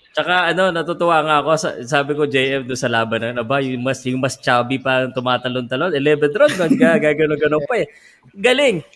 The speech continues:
Pero eto, i-onboard na kita sa topic namin. Okay lang, kasi medyo, ano, isang oras at kalahati namin pinag-usapan si Tyson Fury eh. Baka ikaw may balita ka tungkol kay Casimero. Baka may iba kang angulo dyan.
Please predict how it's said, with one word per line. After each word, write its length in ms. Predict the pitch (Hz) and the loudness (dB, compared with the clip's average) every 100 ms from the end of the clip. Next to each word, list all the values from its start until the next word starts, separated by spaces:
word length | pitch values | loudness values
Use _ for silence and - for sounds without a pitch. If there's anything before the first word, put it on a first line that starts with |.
| _ | _
Pero 240 | - 294 | 0 4
eto, 240 | 285 277 277 | 6 6 4
i-onboard 400 | 254 254 220 247 | 4 2 4 2
na 140 | 247 | 2
kita 180 | 247 240 | 2 0
sa 140 | 226 | 0
topic 280 | 220 214 214 214 | 2 2 2 2
namin. 340 | 208 208 214 | 2 2 0
Okay 240 | 190 185 | 0 0
lang, 240 | 190 196 175 | 0 0 -2
kasi 240 | 165 185 | -4 -4
medyo, 640 | 175 156 175 175 170 160 104 | -4 -4 -2 -2 -2 -2 -4
ano, 300 | 165 170 147 | -4 -4 -6
isang 240 | 143 175 | -8 -4
oras 240 | 170 185 170 | -2 -2 -2
at 80 | |
kalahati 400 | 175 165 160 165 | -4 0 0 0
namin 220 | 165 165 156 | -4 -4 -6
pinag-usapan 480 | 160 151 151 151 143 | -6 -4 -2 -2 -4
si 100 | 151 | -6
Tyson 320 | 151 147 147 | -2 -2 -4
Fury 460 | 143 143 143 156 117 | -2 -2 -2 -2 -4
eh. 20 | - _ _ _ | -6 _ _ _
Baka 220 | - 240 262 | -6 0 2
ikaw 180 | 269 | 2
may 140 | 262 240 | 4 4
balita 420 | 233 226 220 226 | 2 2 4 4
ka 120 | 202 | 4
tungkol 260 | 220 214 208 | 2 2 2
kay 140 | 208 | 2
Casimero. 840 | 208 185 196 190 175 185 175 147 139 _ _ _ _ _ _ _ _ _ _ _ _ | 0 0 0 2 2 2 0 -2 -8 _ _ _ _ _ _ _ _ _ _ _ _
Baka 560 | 180 202 208 208 202 - | -6 2 4 4 2 -8
may 180 | 180 196 | -4 -2
iba 160 | 190 190 | 0 -2
kang 160 | 190 | 0
angulo 420 | 185 190 180 185 | 0 0 0 0
dyan. 380 | 175 180 175 147 | 2 0 0 -4